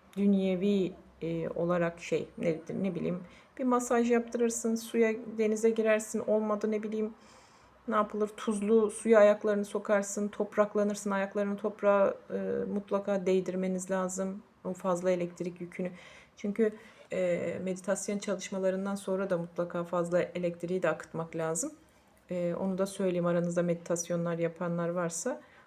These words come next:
orada bir nirvana'ya ulaşmak oluyor çünkü çok yükseliyor kişi. Dü-, gerçek alemden kopuş oluyor neredeyse ve sürekli böyle bir,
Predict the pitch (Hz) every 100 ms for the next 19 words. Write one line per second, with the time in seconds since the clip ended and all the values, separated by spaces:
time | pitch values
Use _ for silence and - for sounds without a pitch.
0 | _ - 190 190 190 190 202 202 233 240
1 | 240 220 220 - 226 226 214 190 185 185
2 | - 202 247 - 202 180 175 - 170 170
3 | 170 - - 330 - - - _ _ 190
4 | 185 180 180 175 208 196 185 180 175 214
5 | 226 - 175 190 - 160 151 156 156 151
6 | 151 165 - 247 196 196 - - _ -
7 | 247 202 - 190 185 208 220